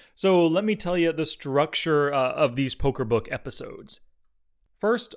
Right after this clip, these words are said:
I'm gonna give you my review of the book. And today's book is Waiting for Straighters by Tommy Angelo.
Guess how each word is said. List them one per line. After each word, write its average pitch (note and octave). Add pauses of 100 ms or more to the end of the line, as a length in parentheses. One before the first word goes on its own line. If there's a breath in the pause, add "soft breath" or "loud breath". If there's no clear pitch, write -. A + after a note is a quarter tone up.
I'm D#3+
gonna G#3+
give D#3
you D3
my C3+
review A#2+
of A2
the -
book. - (280)
And C3+
today's F#3
book A3+
is D#3+
Waiting C3
for G#3+
Straighters B2+
by C3+
Tommy A#2+
Angelo. F#2+